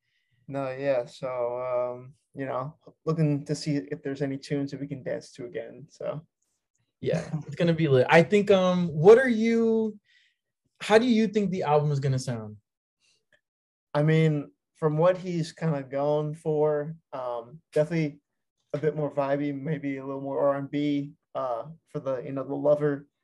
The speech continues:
Speaker 1: type of side, side of things. But, uh, yeah, I mean, um, I did see the track list, and, you know,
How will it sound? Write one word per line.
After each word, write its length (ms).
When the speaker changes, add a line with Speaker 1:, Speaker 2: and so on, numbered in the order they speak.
Speaker 1:
type 160
of 80
side, 360
side 240
of 120
things. 280
But, 280
uh, 260
yeah, 180
I 40
mean, 380
um, 460
I 80
did 200
see 100
the 100
track 460
list, 340
and, 140
you 80
know, 260